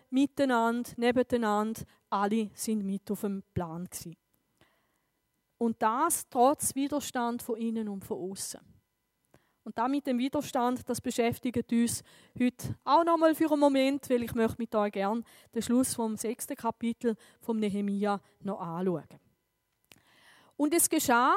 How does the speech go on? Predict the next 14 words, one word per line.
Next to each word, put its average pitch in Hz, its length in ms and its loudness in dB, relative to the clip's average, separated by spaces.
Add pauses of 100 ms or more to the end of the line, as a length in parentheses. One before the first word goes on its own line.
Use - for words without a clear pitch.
(100)
als 277 260 2
alle 370 480 2
unsere 339 420 0
Feinde 285 540 0
es 277 260 2
hörten, 240 800 6
eben 262 220 0
dass 247 240 2
Mur 277 380 8 (220)
jetzt - 480 2 (100)
steht, 294 720 4
Tor 277 400 6 (100)
eingesetzt 285 540 -2
sind, 277 220 0